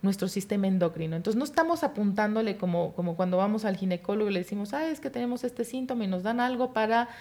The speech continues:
los estrógenos o para los ovarios. Es-, no estamos aislando glándulas, estamos trabajando con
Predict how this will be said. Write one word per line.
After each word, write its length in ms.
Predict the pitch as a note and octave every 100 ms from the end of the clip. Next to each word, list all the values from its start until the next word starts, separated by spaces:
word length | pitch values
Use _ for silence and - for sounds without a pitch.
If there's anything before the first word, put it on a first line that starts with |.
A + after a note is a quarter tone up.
| - -
los 160 | F#3+
estrógenos 640 | F#3+ - A#3 C4 C4 F3+ F#3
o 80 | F3
para 160 | F#3
los 180 | F#3 F#3
ovarios. 520 | F#3+ G#3 A3+ F#3 D#3+ -
Es-, 160 | F#3+ -
no 60 | A#3+
estamos 340 | C#4+ C#4+ C4+
aislando 600 | A#3 F#3+ G#3 G3+ G3+ G3
glándulas, 520 | F#3+ F3+ E3+ D#3+ E3
estamos 340 | F3 A3 A3 A#3
trabajando 640 | G#3 F#3 F3 G#3 G#3+ A3
con 180 | F3+